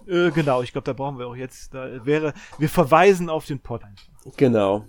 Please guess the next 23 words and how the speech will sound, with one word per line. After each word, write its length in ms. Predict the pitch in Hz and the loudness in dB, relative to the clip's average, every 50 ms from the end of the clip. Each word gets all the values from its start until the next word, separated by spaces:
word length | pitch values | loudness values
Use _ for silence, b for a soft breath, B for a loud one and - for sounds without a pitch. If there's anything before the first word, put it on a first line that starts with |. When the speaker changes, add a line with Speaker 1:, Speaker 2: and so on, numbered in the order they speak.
| - _ _ - | -18 _ _ -2
Speaker 2:
das 160 | 120 110 113 | 0 0 0
ist 160 | 92 - - | -2 -8 -8
das 80 | 117 - | -10 -4
Beste. 280 | - 117 110 - - 110 | 0 0 0 0 -2 -6
Ich 100 | 110 - | -6 -4
überleg 280 | 127 135 139 156 156 | 0 2 4 4 4
schon 120 | - - 151 | 2 2 2
die 60 | 147 | 4
ganze 220 | 139 139 147 147 | 4 4 4 4
Zeit, 80 | 165 139 | 2 0
ob 40 | 139 | 0
ich 60 | 139 | 0
noch 140 | 151 143 143 | 2 2 2
irgendwas 300 | 143 143 139 131 127 - | 2 2 2 0 -2 -2
ge-, 120 | - 139 117 | -2 -2 -2
äh, 500 | 98 - - - 127 127 127 123 127 127 | -2 -2 -2 0 2 4 4 4 2 0
gespielt 540 | 117 - - - - 139 143 139 127 - | -2 -4 -8 -6 -4 -2 -2 -2 -4 -6
habe. 420 | 139 110 117 123 127 123 127 123 - B B B B B B B B B B B B B B B B B B - - - _ _ _ _ - - - - _ _ - | -6 -4 -2 -2 -2 -2 -4 -6 -8 B B B B B B B B B B B B B B B B B B -20 -20 -20 _ _ _ _ -20 -20 -20 -20 _ _ -12
Aber, 880 | - - - 135 147 143 139 135 127 110 - - - - 76 76 71 - - - - _ _ _ _ _ _ _ _ _ _ _ - | -10 -8 -6 -4 -4 -4 -2 -2 -4 -4 -4 -6 -10 -10 -10 -12 -12 -14 -16 -18 -20 _ _ _ _ _ _ _ _ _ _ _ -16
äh, 40 | |
mir 220 | 127 135 135 127 120 | -14 -12 -10 -10 -10
fällt 580 | - - - - - 131 139 139 135 - - - _ - | -12 -12 -14 -10 -4 -2 -2 -2 -2 -4 -10 -20 _ 2
beim 360 | 131 127 127 127 127 127 - | 4 6 6 6 4 0 -4